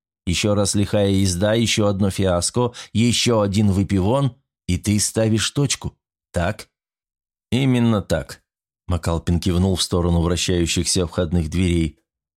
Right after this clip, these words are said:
«Как думаешь, скажем ему сейчас?» В воротца из мраморного стекла входил Харлоу. На нём был его, как всегда, безупречно чистый белый гоночный комбинезон.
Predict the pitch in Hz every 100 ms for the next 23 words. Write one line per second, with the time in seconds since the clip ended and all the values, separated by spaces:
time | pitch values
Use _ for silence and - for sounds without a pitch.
0 | _ _ 90 104 110 113 117 107 95 -
1 | 104 107 104 120 113 117 104 90 87 -
2 | 71 - - _ _ _ _ - 90 101
3 | 113 110 101 - 104 92 101 101 98 95
4 | 95 95 - - 92 110 110 101 - _
5 | - 104 92 98 92 - 107 78 73 69
6 | 50 - _ _ _ - - 143 143 120
7 | 104 104 101 98 101 104 92 - 98 101
8 | 95 92 101 104 95 - 101 - 104 -
9 | 95 85 98 92 90 95 92 90 98 90
10 | 98 92 101 104 - 67